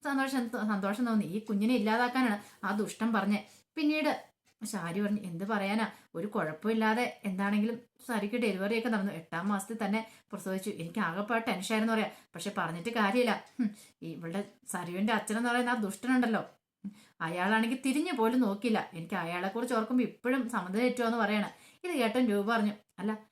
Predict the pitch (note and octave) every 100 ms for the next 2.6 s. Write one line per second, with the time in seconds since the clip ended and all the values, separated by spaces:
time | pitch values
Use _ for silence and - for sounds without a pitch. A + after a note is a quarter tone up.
0 | _ _ F#3 E3 F3+ G3 G3 B3+ B3 A3
1 | A3 B3+ C4 C4 A#3 G#3 G#3+ A#3 A3+ C4+
2 | A#3+ G#3+ A3+ B3+ A#3 F#3+